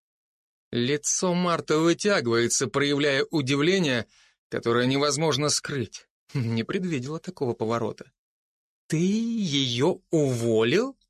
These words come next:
Написала заявление по собственному, две недели назад. «Странно». Марта прищуривается, подозрительно на меня посматривая.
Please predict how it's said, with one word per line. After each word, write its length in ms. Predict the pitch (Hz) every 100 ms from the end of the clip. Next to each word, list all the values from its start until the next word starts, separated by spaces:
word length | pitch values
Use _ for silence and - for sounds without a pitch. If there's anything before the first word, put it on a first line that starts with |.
| _ _ _ _ _ _ _ _ -
Написала 640 | 117 131 139 175 190 165
заявление 560 | 131 151 151 156 135 123
по 180 | 135 120
собственному, 720 | - 104 - - - - 110
две 380 | - 120 127 165
недели 340 | 175 127 120 113
назад. 520 | 101 95 98 - _ _ _ _ _ _ _ _
«Странно». 1080 | - - - 196 165 127 135 143 151 185 185 _ _ _ _ _ -
Марта 340 | 117 123 117 117
прищуривается, 800 | 127 127 160 185 143 135 -
подозрительно 720 | 113 143 131 131 127 147 139 131
на 80 |
меня 240 | 123 117 113
посматривая. 800 | 120 113 120 101 95 - -